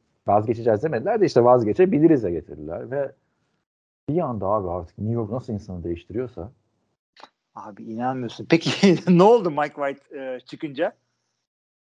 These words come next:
Speaker 1: Bu maçta Joe Flacco'yu koydular Mike White'in yerine. <laughs> Joe Flacco,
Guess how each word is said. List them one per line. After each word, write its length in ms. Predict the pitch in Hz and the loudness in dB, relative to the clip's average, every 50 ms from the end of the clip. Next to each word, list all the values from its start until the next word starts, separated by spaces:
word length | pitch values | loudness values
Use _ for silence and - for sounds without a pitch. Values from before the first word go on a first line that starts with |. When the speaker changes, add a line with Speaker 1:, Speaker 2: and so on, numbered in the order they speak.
| _ _ _ _ _ _ _ _ _ - | _ _ _ _ _ _ _ _ _ -2
Speaker 1:
Bu 80 | 151 | 2
maçta 280 | 170 151 139 127 196 185 | 4 4 4 4 0 0
Joe 200 | 139 147 156 151 | 2 2 2 2
Flacco'yu 480 | 156 - 165 170 165 - 143 113 - | 2 2 0 0 2 2 0 0 0
koydular 400 | - 98 90 85 82 - 87 82 | -2 -4 -6 -6 -6 -6 -6 -6
Mike 260 | 82 87 87 85 80 _ | -4 -6 -8 -8 -8 _
White'in 340 | 87 85 85 - - 90 92 | -6 -6 -6 -6 -8 -8 -8
yerine. 180 | 110 151 160 | -8 -6 -6
<laughs> 0 | |
Joe 240 | 131 - - 139 139 | -8 -6 -6 -6 -6
Flacco, 420 | 107 - - 139 117 - - 160 | -6 -2 -2 -2 -2 0 0 0